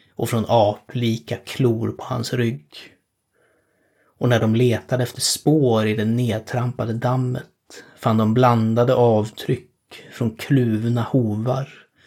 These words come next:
och vagt antropoida tassar. En gång sa en postryttare att han såg en gammal man jaga och ropa efter en skrämmande, skuttande, namnlös sak på Meadow Hill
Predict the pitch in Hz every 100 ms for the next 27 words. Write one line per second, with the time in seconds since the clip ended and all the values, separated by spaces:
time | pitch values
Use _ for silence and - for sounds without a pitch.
0 | - - - 117 107 117 117 104 - -
1 | 110 110 110 - 110 110 113 117 - -
2 | 123 - - 120 - - _ _ _ _
3 | _ _ _ _ _ _ _ _ _ _
4 | - 131 123 117 107 110 135 - - -
5 | 113 113 - 123 - - 127 - _ -
6 | 120 117 - _ - - 123 - 127 120
7 | 117 117 113 110 113 117 117 117 120 113
8 | 107 110 131 127 - - _ _ _ 113
9 | 117 120 117 110 - - 127 - 113 113
10 | - - 131 131 120 110 120 127 127 120
11 | 120 120 120 - - 127 - _ _ 127
12 | 127 117 110 120 120 110 113 117 113 -
13 | - 151 131 - - 117 113 113 113 104
14 | 147 135 143 147